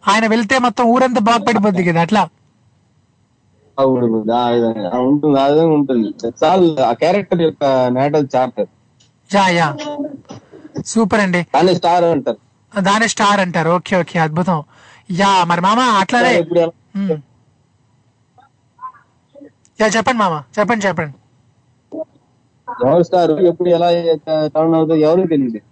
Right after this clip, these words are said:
Speaker 1: ఎవరికి తెలియదు ఎవరి స్టార్ ఎట్లా మారుతుందో, అంతేనా?
Speaker 2: వాళ్ళకు కూడా తెలియదు అసలు.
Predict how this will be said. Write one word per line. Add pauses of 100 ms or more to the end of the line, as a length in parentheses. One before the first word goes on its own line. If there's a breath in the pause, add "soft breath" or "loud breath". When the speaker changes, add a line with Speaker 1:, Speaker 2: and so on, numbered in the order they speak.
(420)
Speaker 1:
ఎవరికి
తెలియదు
ఎవరి
స్టార్
ఎట్లా
మారుతుందో,
అంతేనా? (1600)
Speaker 2:
వాళ్ళకు
కూడా
తెలియదు
అసలు.